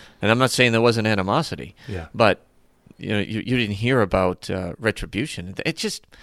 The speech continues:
Speaker 1: just amazing to me. It was, uh, it, it was an incredible time period. And this episode, you're right, to, to, I think that's what the bravery of the Twilight Zone was, and I think that's where Star Trek kinda picked up on.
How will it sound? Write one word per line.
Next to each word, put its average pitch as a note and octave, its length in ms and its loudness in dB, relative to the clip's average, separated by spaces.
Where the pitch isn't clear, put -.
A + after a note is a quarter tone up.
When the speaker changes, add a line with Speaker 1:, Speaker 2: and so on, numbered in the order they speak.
Speaker 1:
just - 200 0
amazing D#3 420 2
to G2 120 -8
me. F#2+ 180 0
It A2+ 240 -4
was, A#2 300 -4
uh, G2 280 -4
it, A#2+ 240 -8
it B2 40 -6
was A2+ 140 -4
an A2+ 120 -4
incredible B2 460 -4
time G2+ 300 -4
period. F2+ 400 -4
And A#2+ 140 -2
this C3+ 140 -6
episode, G2+ 440 -4
you're G2 120 -4
right, A2 320 0
to, G#2+ 220 2
to, G2+ 480 -4
I F3 60 4
think F3+ 180 0
that's E3+ 260 0
what C3 140 -4
the A2 80 -6
bravery A2 400 2
of F#2 80 -4
the F#2+ 80 -2
Twilight A2 460 4
Zone G#2 240 0
was, A2+ 340 0
and G#2 100 -4
I G2+ 60 0
think G2+ 200 -4
that's G#2 200 -2
where G#2 100 -2
Star G2+ 220 -4
Trek - 220 -6
kinda F#2+ 240 -4
picked - 260 0
up G#2+ 160 -4
on. A#2 240 -4